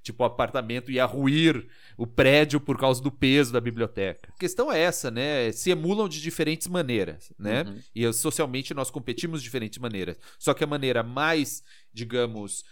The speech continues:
Speaker 1: é, disseminada na nossa sociedade é essa emulação mostrando, na nossa sociedade agora, poder pecuniário, né? Poder pecuniário.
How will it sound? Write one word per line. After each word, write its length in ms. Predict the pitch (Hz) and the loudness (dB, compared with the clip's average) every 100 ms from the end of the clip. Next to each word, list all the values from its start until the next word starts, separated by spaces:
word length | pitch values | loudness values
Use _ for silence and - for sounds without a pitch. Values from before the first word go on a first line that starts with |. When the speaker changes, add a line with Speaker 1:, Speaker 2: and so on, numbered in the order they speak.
| - - - | -20 -20 -8
Speaker 1:
é, 1000 | 107 107 104 98 92 92 87 87 85 85 107 | -4 -2 0 0 -2 -2 -4 -6 -8 -8 -4
disseminada 640 | 165 - 175 139 123 120 | -2 2 0 2 2 2
na 100 | 113 | 0
nossa 180 | 110 - | -2 -4
sociedade 560 | - 123 156 233 147 - - | -4 0 2 2 -2 -8 -4
é 80 | 190 | 0
essa 180 | 214 233 | 2 2
emulação 460 | 196 175 156 202 226 | 0 0 0 0 -2
mostrando, 640 | 196 - 190 214 226 240 117 | -4 -2 -2 -2 -4 -8 -4
na 80 | |
nossa 140 | 113 117 | -4 -4
sociedade 340 | 117 113 101 | -4 -2 0
agora, 480 | 110 107 143 185 123 - - | 0 2 2 2 0 -6 0
poder 340 | 160 139 165 | 2 4 0
pecuniário, 800 | 190 202 233 339 147 98 80 78 98 - - - | -2 -8 -10 -6 -2 -2 -4 -10 -16 -16 -16 -14
né? 220 | 92 104 | -8 -6
Poder 400 | 135 135 98 117 | -4 -4 -2 -4
pecuniário. 720 | - - 196 196 95 80 78 | -6 -10 -10 -6 -4 -6 -10